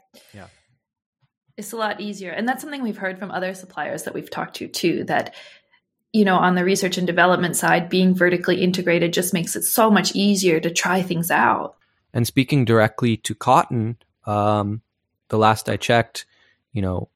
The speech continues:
Speaker 1: we were buying more than a hundred thousand bales per year.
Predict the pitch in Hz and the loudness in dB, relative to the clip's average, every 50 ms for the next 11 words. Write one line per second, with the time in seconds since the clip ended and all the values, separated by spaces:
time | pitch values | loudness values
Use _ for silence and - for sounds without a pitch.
0 | _ _ - 117 113 110 107 110 107 101 101 101 98 - - _ _ _ _ _ | _ _ -2 0 2 4 4 4 4 4 2 0 -2 -6 -8 _ _ _ _ _
1 | _ _ - 113 110 110 113 113 113 113 104 104 110 113 117 120 127 123 139 135 | _ _ 2 4 4 4 4 4 2 2 2 2 2 4 4 4 4 4 2 2
2 | 131 135 139 143 - _ - 110 117 120 113 120 117 123 123 - 123 117 113 123 | 2 0 -2 -4 -6 _ -2 2 2 2 2 2 0 -2 0 2 2 2 4 2
3 | 120 131 131 131 127 123 - - 117 113 113 120 123 147 151 - - - - - | 2 0 0 0 -2 -2 0 2 2 4 4 2 2 0 -2 -6 -8 -12 -14 -18
4 | _ _ _ - 120 117 117 117 113 113 123 147 170 | _ _ _ 0 2 2 4 4 6 4 4 4 0